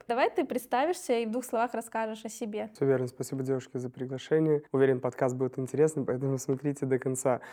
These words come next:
Speaker 2: Зовут меня Юра Санько, я из Новополоцка в Минске последние пять лет. Начинал как С М М, как помощник С М М специалиста в диджитал-агентстве. Далее, получается, ушёл в Таргет, построил своё агентство, на основе агентства построил онлайн-школу.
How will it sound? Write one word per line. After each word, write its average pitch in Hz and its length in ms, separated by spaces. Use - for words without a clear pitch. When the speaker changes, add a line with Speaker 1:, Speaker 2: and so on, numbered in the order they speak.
Speaker 2:
Зовут 139 200
меня 139 220
Юра 139 160
Санько, 160 640
я 131 180
из 123 100
Новополоцка 135 580
в 131 40
Минске 127 580
последние 127 480
пять 123 220
лет. 143 320
Начинал 131 380
как 123 180
С - 180
М 135 120
М, 127 200
как 123 140
помощник 139 520
С - 140
М 135 60
М 127 100
специалиста 127 640
в - 20
диджитал-агентстве. 135 960
Далее, 127 340
получается, 123 1000
ушёл - 220
в - 100
Таргет, 156 420
построил 127 280
своё 127 220
агентство, 143 420
на 127 100
основе 123 440
агентства 123 380
построил 120 360
онлайн-школу. 156 640